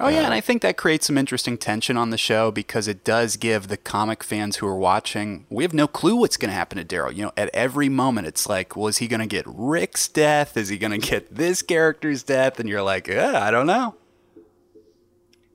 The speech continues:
Speaker 2: Yeah, I think, and even if, like, you catch wind of something that you read in the book, like, "Oh, is this where they're going?"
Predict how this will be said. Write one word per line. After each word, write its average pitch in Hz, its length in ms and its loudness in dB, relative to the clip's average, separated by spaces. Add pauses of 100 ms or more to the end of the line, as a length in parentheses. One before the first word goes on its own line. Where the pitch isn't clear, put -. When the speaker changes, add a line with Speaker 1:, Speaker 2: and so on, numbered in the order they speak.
Speaker 2:
Yeah, 131 220 4
I 101 160 4
think, 104 300 -2
and 107 160 4
even 110 160 2
if, 107 160 2
like, - 300 0
you 101 100 -4
catch - 340 -2
wind 98 280 4
of 95 80 2
something 90 320 0
that 87 80 0
you 87 120 -4
read 92 140 2
in 90 60 0
the 90 80 0
book, 92 160 0
like, 82 160 -4
"Oh, 90 140 0
is 80 100 -4
this 95 240 -4
where 95 100 0
they're 90 120 0
going?" 101 400 2